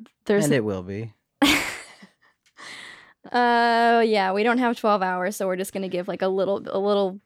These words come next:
Speaker 1: brief thing for each sign.
Speaker 2: So I, so you want me to tell, you want me to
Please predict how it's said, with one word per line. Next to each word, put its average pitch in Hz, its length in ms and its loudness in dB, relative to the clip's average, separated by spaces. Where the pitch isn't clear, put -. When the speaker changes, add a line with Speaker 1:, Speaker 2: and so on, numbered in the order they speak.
Speaker 1:
brief 214 500 -2
thing 180 420 -4
for 190 140 -6
each - 300 -6
sign. 180 540 -6
Speaker 2:
So 185 220 4
I, 165 220 4
so 147 180 -6
you 170 80 0
want 160 220 2
me 160 60 2
to 156 80 0
tell, 147 420 2
you 143 160 0
want 139 120 2
me 139 100 2
to 135 220 0